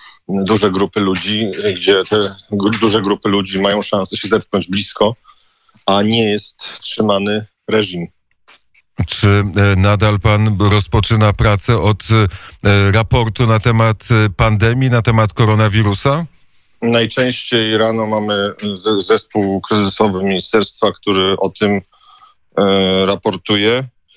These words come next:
Speaker 1: e, jakie są z-, zakażenia, gdzie nowe ogniska, jak, co robimy, jak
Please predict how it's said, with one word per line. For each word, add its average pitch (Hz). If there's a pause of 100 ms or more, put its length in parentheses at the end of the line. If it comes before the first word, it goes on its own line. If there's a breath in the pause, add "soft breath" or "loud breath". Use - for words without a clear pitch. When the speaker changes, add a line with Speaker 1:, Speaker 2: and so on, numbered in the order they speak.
(500 soft breath)
Speaker 1:
e, 101
jakie 104
są 107 (320 loud breath)
z-, 104
zakażenia, 110
gdzie 101
nowe 98
ogniska, 107
jak, 95
co -
robimy, 101
jak 101